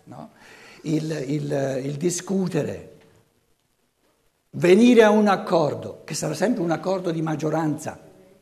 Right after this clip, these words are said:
Quan-, dove si discute quali azioni, e devono venire individuate in un modo molto concreto, quali azioni sono per natura lesive della libertà e quali no,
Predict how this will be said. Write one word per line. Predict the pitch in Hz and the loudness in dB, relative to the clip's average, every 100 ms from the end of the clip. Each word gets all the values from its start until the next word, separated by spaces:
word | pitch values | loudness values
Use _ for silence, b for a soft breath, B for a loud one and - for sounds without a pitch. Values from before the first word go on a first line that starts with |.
| _ _ _ _ _ _ _ b b b b b b | _ _ _ _ _ _ _ b b b b b b
Quan-, | - 185 277 175 | -2 2 2 4
dove | 208 277 | 4 4
si | 220 | 2
discute | 202 196 - 226 214 165 123 - - | 0 0 0 2 2 2 -6 -8 -16
quali | - 185 220 254 247 220 | -2 4 6 6 6 6
azioni, | 196 - 208 175 131 107 98 - - | 4 2 2 2 2 -4 -10 -14 -10
e | 131 | -2
devono | 147 156 147 | 0 0 0
venire | 151 180 170 | 0 0 0
individuate | 151 151 151 160 160 156 185 185 | -2 -2 -2 -2 0 -2 -2 -2
in | 151 | -2
un | 139 | -2
modo | 170 160 | -2 -4
molto | 139 190 185 | -2 -4 -6
concreto, | 160 135 - 127 110 B B B | -8 -10 -8 -10 -10 B B B
quali | - 202 233 202 | -2 0 4 4
azioni | 190 - 208 196 185 | 4 2 0 2 -2
sono | - 180 180 B B - | 2 2 2 B B 0
per | 214 247 247 214 | 4 6 6 6
natura | 208 208 208 277 247 180 | 4 4 4 4 4 4
lesive | 160 175 190 180 | 4 4 2 0
della | 170 165 | 0 0
libertà | 156 156 143 143 123 B B - | 0 -2 -2 -6 -10 B B -4
e | 160 | -2
quali | 165 180 170 | 2 2 2
no, | 156 170 254 330 - - | 2 2 2 2 0 -14